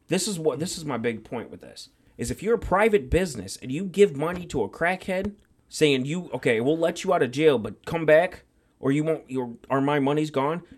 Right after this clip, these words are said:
that's just dumb business. If you, I mean, fuck, what do you, what do you think?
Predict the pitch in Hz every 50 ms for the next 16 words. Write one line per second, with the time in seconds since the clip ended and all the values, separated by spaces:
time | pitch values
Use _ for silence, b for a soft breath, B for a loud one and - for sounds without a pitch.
0 | B _ - 170 302 - - - 214 139 127 - 160 160 147 135 143 165 196 175
1 | 131 - - - - - - _ _ _ _ _ _ _ - - - - 147 180
2 | 214 226 214 190 - 147 156 170 170 165 156 147 139 135 127 - - 165 160 139
3 | - - - 131 151 185 196 202 180 156 156 175 233 220 226 233 214 - - 302
4 | 220 127 101 - -